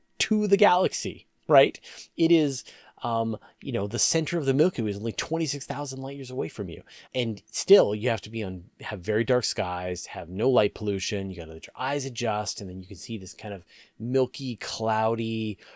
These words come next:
band across the sky, but you can't make out the stars, et cetera.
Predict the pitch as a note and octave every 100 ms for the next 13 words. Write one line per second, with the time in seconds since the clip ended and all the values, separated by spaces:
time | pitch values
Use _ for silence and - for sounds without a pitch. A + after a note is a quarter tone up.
0 | _ _ _ _ - - - C3 B2+ B2
1 | G#2 G2+ - G2+ F#2+ - - - F3+ D3
2 | G#2+ G2 - A#2+ G2+ A2+ G#2+ F#2+ - -
3 | F#2 F2+ F2 F2+ D3 G#2